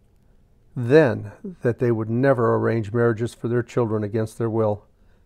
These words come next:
that they would let us choose for ourselves." Daniel did not dare look at his friend. "The trouble is," Joel said, "Thacia is sixteen years old,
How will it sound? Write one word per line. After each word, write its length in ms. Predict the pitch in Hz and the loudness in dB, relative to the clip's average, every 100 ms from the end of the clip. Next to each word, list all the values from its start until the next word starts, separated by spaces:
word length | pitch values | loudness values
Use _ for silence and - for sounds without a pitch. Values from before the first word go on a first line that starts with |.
| _ | _
that 160 | 123 120 | -6 -2
they 120 | 127 | 0
would 220 | 117 110 | 0 0
let 260 | 110 120 117 | -2 0 2
us 200 | 123 - | 0 -2
choose 420 | - 151 143 101 | -6 -4 -4 -6
for 220 | - 110 | -8 -4
ourselves." 640 | 107 - 120 113 104 - - _ _ _ _ _ _ _ _ _ _ _ _ _ _ _ _ - | -4 -4 -4 -4 -4 -10 -20 _ _ _ _ _ _ _ _ _ _ _ _ _ _ _ _ 0
Daniel 320 | 135 135 113 | 2 2 0
did 200 | 104 117 | -2 0
not 220 | 127 123 | 0 2
dare 220 | 131 117 | 4 4
look 180 | 117 - | 2 -2
at 80 | 113 | -4
his 140 | 117 | -4
friend. 360 | - 117 104 104 - _ - - - - _ _ _ _ _ _ - _ _ - | -4 -4 -4 -10 -20 _ -20 -20 -20 -20 _ _ _ _ _ _ -20 _ _ -14
"The 120 | 123 | -10
trouble 360 | - 139 117 123 | 0 0 2 0
is," 220 | 135 - | 0 -2
Joel 260 | - 110 | -8 -8
said, 380 | 110 - 107 120 - _ _ _ _ _ _ | -8 -8 -10 -10 -16 _ _ _ _ _ _
"Thacia 380 | - 131 139 - | -4 -2 0 -2
is 100 | 113 | -4
sixteen 480 | - 127 - - 117 | -4 -8 -6 -4 -2
years 260 | 110 107 120 | -2 -2 -2
old, 360 | 123 120 90 | -2 -4 -10